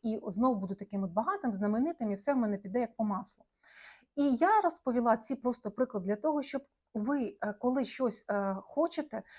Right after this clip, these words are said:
вмикали в себе оте, е, критичне мислення, просто вк-, вмикали аналіз, що вам розповідають і як вам розповідають. Тому що, ну, на жаль, дуже часто ми, е, ведемося на отаку обкладинку, ми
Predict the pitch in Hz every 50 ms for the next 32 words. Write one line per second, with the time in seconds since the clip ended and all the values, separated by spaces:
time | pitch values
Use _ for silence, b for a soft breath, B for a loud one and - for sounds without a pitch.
0 | B B B B 196 208 247 247 247 - 269 254 220 196 190 190 - - - 262
1 | 226 208 220 - 214 202 - - 247 240 220 202 - - - 202 196 - 208 214
2 | 220 - 233 220 - - - 196 196 202 233 294 320 320 - 247 208 190 190 -
3 | 240 247 - - 196 - _ _ - 208 196 214 208 202 202 247 254 269 269 269
4 | - 226 226 240 233 220 196 202 262 - - - - - - 269 294 311 302 285
5 | 240 226 214 - - 202 180 190 185 175 190 196 208 208 - - _ 262 247 233
6 | 247 220 202 - 190 190 196 190 - - - 185 185 196 190 190 196 196 - 240
7 | 269 269 277 285 277 277 b b b b b b b b b b - 320 320 269
8 | - 247 262 294 285 254 - 311 330 359 370 359 b b b b b b - 214
9 | 277 277 277 285 285 - 311 330 320 - - 233 220 233 269 285 285 - - 208
10 | 220 226 226 208 220 233 214 240 247 269 302 294 - 247 220 226 226 226 226 233
11 | - - 247 226 226 - _ 240 240 247 262 247 254 233 226 - 208 202 202 220
12 | 240 247